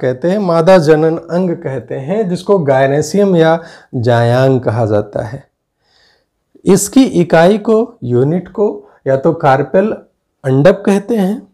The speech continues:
या फिर पिस्टिल या स्त्री केसर कहा जाता है, दोनों में से आप कुछ भी कह सकते हैं।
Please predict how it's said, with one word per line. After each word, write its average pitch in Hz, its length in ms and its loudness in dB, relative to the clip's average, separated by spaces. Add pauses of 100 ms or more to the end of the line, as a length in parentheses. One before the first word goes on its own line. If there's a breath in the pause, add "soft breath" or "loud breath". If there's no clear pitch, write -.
(400 soft breath)
या 185 180 4
फिर 190 200 -2
पिस्टिल 220 580 -6 (260)
या 143 180 0 (140)
स्त्री 196 340 0
केसर 120 340 -2
कहा 117 240 0
जाता 123 300 0
है, 196 60 4
दोनों 185 280 2
में 160 120 2
से - 180 0
आप 139 200 2
कुछ 143 220 -2
भी 151 160 4
कह 113 180 0
सकते 117 360 -8
हैं। 147 400 -4